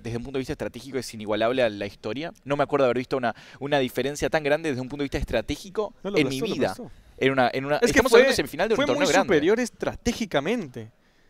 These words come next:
Speaker 2: Literal, sabía todo
Speaker 1: Todo,
Speaker 2: lo que iba
Speaker 1: todo.
Speaker 2: a hacer. Y lo que te digo, también hay que saber ejecutar.
Speaker 1: Es la, es la pe-, el
Speaker 2: La
Speaker 1: pequeño detalle, ¿no?
Speaker 2: apertura.
Speaker 1: Estrategas somos todos los mancos
Speaker 2: Claro,
Speaker 1: del chat.
Speaker 2: yo, yo puedo saber a la perfección. O sea, yo puedo ver esta partida, le puedo decir a Leo Rey,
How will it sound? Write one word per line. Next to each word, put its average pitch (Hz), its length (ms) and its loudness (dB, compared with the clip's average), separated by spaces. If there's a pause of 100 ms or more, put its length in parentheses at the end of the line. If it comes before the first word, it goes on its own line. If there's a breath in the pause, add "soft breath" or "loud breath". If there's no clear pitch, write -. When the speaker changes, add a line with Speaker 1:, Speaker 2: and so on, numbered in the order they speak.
(260)
Speaker 2:
Literal, 147 340 0
sabía 240 640 4 (280)
todo 320 340 0
Speaker 1:
Todo, - 180 2
Speaker 2:
lo 175 140 -2
que 170 160 0
iba 240 180 0
Speaker 1:
todo. 202 60 8
Speaker 2:
a - 40 8
hacer. 226 380 2 (920)
Y 160 460 2
lo 160 100 -2
que 139 80 4
te 139 80 2
digo, 143 200 2
también 147 540 -2 (200)
hay 143 100 -8
que 202 100 -2
saber 139 280 4
ejecutar. 175 540 -4 (1000 loud breath)
Speaker 1:
Es - 120 -10
la, 104 200 0
es 131 140 -2
la 117 140 2
pe-, 113 180 0
el - 80 -2
Speaker 2:
La 160 80 6
Speaker 1:
pequeño 151 320 6
detalle, 139 460 6
¿no? 135 80 2
Speaker 2:
apertura. 180 180 6
Speaker 1:
Estrategas 170 380 4
somos 123 220 -4
todos 135 140 2
los 117 120 0
mancos 131 220 -2
Speaker 2:
Claro, 202 180 10
Speaker 1:
del 147 100 8
chat. 127 60 6
Speaker 2:
yo, 165 100 2
yo 180 140 2
puedo 233 180 4
saber 170 240 6
a 208 40 2
la 165 80 6
perfección. 135 440 -2
O - 20 -2
sea, 139 120 4
yo 151 100 -4
puedo 185 140 0
ver 170 100 4
esta 160 140 0
partida, 139 320 4
le 151 100 4
puedo 156 140 2
decir 151 100 2
a 147 40 0
Leo 147 180 2
Rey, 170 340 0